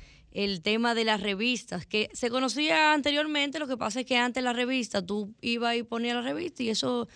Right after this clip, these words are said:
tú veías hasta los vehículos con el vidrio roto y le ponían su revista, hace ya.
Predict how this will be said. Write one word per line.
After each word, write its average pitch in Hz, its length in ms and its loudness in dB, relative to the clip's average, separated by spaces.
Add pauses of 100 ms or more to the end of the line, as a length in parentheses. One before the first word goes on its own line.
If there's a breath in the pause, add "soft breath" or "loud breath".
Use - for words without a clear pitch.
(160 loud breath)
tú 240 100 2
veías 277 240 6
hasta 277 220 2
los 262 140 2
vehículos 254 760 2
con 240 220 0
el 233 80 0
vidrio 269 240 2
roto 277 200 0
y 254 40 2
le 233 80 2
ponían 233 280 2
su 240 100 -2
revista, 196 480 0
hace 120 220 -4
ya. 196 320 -4